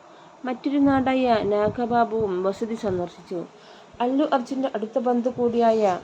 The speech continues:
രാം ചരണം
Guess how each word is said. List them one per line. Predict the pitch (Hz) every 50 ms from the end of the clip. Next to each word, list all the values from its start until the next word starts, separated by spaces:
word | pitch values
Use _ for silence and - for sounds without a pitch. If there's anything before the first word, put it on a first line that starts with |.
| - - - - - - - - - - - - - 330 339 339 330 - - - - - - - - - - - - - - - - - - - - - - - - - - - _ _ - - - - - - - - - - - - - - - - -
രാം | - 233 247 247 269 277 277
ചരണം | - 320 294 285 269 254 233